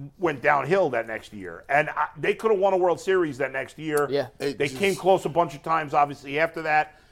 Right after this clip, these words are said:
Speaker 1: But I think Albert Bell got the ball rolling in the wrong direction of stud hitters leaving the team.
Speaker 3: And then they went through it. Then they went through a, a, like, it just stuck.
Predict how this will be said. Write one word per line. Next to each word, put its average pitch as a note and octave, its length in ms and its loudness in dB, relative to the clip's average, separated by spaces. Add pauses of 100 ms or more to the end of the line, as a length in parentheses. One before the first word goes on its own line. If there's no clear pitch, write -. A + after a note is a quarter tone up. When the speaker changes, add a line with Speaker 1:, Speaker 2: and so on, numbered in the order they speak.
(120)
Speaker 1:
But C#3 120 2
I D#3+ 120 8
think E3 460 -2 (160)
Albert D3 440 6
Bell C3+ 420 4
got B2 280 -4
the A#2 60 -4
ball C3+ 300 0
rolling B2 380 0
in A2+ 60 -8
the A2+ 80 -8
wrong B2+ 320 -6
direction A#2 460 -10
of - 180 -20
stud D#3 400 0
hitters B2+ 500 -4 (280)
leaving A#2 340 -8
the G#2 80 -8
team. E2 300 -16 (120)
Speaker 3:
And C#3 180 -8
then G3+ 160 0
they G#3 100 -4
went E3+ 280 -8
through D3+ 200 -2
it. A2 220 -8
Then G#3+ 160 0
they C4+ 120 -2
went A3+ 280 -8
through E3+ 180 -4
a, B2 200 -2
a, B2 120 -6 (120)
like, D3 280 0 (560)
it A3 140 0
just G3+ 340 2
stuck. A#3+ 320 0